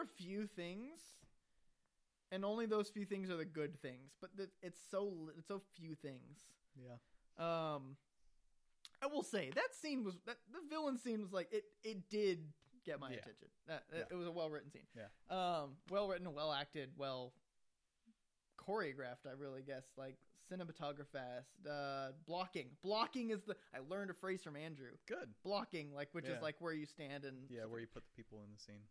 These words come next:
Speaker 1: Yeah. Um, so, where were we?
Speaker 2: Talking about how bad this movie is.
Speaker 1: It's pretty bad.
Speaker 2: It's pretty bad.
Speaker 1: There's not much
Speaker 2: Oh.
Speaker 1: more I can do without spoiling things.
Speaker 2: Another thing,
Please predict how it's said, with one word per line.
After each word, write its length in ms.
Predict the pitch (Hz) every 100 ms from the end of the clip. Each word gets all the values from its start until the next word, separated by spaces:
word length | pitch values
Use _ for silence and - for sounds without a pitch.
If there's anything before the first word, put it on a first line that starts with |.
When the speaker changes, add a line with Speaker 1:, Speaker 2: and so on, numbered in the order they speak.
| _
Speaker 1:
Yeah. 180 | - 127 127 - - -
Um, 540 | 170 175 165 147 135 131 - - - - - - - - - - -
so, 380 | 151 147 139 131 _ _ _ - _ _ -
where 160 | - 208
were 140 | 247
we? 160 | 285 294 - - - - _ _ _ _ _ _ _ -
Speaker 2:
Talking 260 | 147 -
about 160 | 127 110
how 80 | 110
bad 220 | 107 117
this 140 | 104 113
movie 220 | 113 110
is. 180 | 101 - - - - - _ _ _ _ _ _ _
Speaker 1:
It's 80 | -
pretty 220 | 302 349
bad. 260 | 262 233 127
Speaker 2:
It's 140 | -
pretty 160 | - 131
bad. 200 | 110 104 - - - - - - -
Speaker 1:
There's 180 | 160 170
not 160 | 247
much 160 | 247 220
Speaker 2:
Oh. 40 | 202
Speaker 1:
more 360 | 196 190 190
I 60 | 180
can 180 | 175 160
do 160 | 170
without 280 | 156 143 131
spoiling 560 | - - 143 135 135 131
things. 120 | 135 143
Speaker 2:
Another 300 | 151 151 160
thing, 280 | 143 113